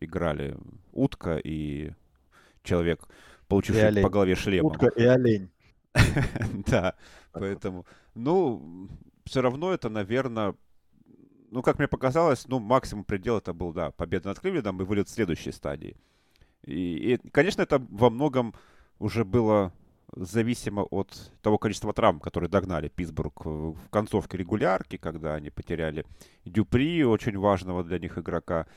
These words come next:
Speaker 1: и потом начали сыпаться и, и линия нападения, и прочее. Но понятно, что Бен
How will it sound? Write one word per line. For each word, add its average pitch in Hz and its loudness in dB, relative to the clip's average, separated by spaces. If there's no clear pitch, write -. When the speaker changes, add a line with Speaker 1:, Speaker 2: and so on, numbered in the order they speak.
Speaker 1:
и 92 -4
потом 92 0
начали 87 -4
сыпаться - -6
и, 67 -8
и 85 -2
линия 101 0
нападения, 95 0
и 82 -2
прочее. - -4
Но 113 -4
понятно, 156 2
что 123 -4
Бен 135 4